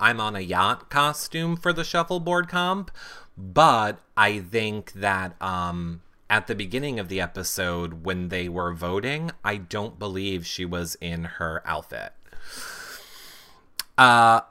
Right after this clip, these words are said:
like an older person in a granny hat. Yeah, that's what she was,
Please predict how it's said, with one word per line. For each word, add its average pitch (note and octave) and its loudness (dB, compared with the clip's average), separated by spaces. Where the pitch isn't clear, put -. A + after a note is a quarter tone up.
like C#3 2
an E3+ 0
older C3 0
person A2+ -2
in G2+ -2
a F#2 -4
granny F2 2
hat. E2 -8
Yeah, - 0
that's G2+ 4
what G2+ -6
she F#2+ -6
was, F2 -2